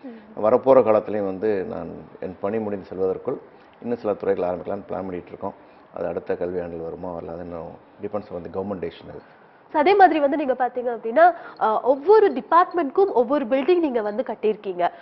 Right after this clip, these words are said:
Speaker 1: எக்ஸாம்பிளுக்கு சொல்லணும் அப்படின்னா, நம்மளுடைய பெரியார் பல்கலைக்கழக நுழைவாயிலேயே வந்துட்டு பெரியாருக்கு ஒரு மணிமண்டபம் கட்டியிருக்கீங்க இல்லையா? So, அதெல்லாமே வந்துட்டு உங்களுடைய ஆர்வத்தால மட்டும்தான் வந்தது இல்லையா? So, இந்த ஆர்வம் எப்படி வந்தது? அதை பத்தி சொல்லுங்க.
Speaker 2: இது ஆர்வம்னு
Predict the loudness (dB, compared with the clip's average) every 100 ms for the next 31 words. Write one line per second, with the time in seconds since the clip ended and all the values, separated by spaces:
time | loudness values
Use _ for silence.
0 | -6 -2 0 0 0 0 2 0 0 0
1 | 0 0 -2 -2 -2 -2 0 0 0 0
2 | 0 0 0 -2 -2 0 -2 -2 -4 -2
3 | 0 0 0 0 0 0 -2 -4 -6 -4
4 | -2 0 0 0 0 -2 -2 -2 -2 0
5 | 0 -2 -4 -2 -2 -4 -4 -4 -4 -10
6 | -6 0 2 4 2 0 0 2 4 4
7 | 2 2 0 -2 -2 -2 -4 -8 -8 -6
8 | -6 -6 -10 -6 -6 -4 -4 -2 2 6
9 | 6 4 0 -2 -4 -4 -4 -4 -8 -6
10 | -4 -2 -4 -6 -6 -8 -8 -12 -14 _
11 | _ _ _ _ _ _ _ _ _ -14
12 | -8 -4 0 2 2 0 -4